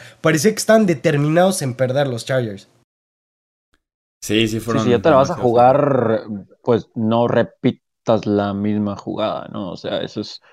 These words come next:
Speaker 3: eso es un problema. Ahora, aquí, eh, complementando las decisiones de, de Brandon Staley,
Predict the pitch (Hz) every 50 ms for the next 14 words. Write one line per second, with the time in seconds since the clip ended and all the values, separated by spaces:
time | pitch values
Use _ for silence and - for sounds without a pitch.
0 | _ _ _ _ _ _ - 113 104 101 98 120 117 110 117 117 113 113 117 120
1 | 131 127 - - - - - _ _ - - 120 110 - 127 135 143 151 156 156
2 | 151 - 135 131 131 131 127 123 123 123 117 110 - _ _ _ _ _ _ _
3 | _ _ _ _ - - _ - 131 104 - 131 117 127 123 123 113 131 131 143
4 | 151 151 139 123 104 113 110 98 104 - 123 127 127 143 151 127 113 123 117 110
5 | 107 104 104 104 104 104 104 104 - - _ _ _ _ _ _ _ _ _ _
6 | _ _ _ _ _ _ - 131 120 131 123 120 131 139 156 165 - - 156 151
7 | 156 175 180 165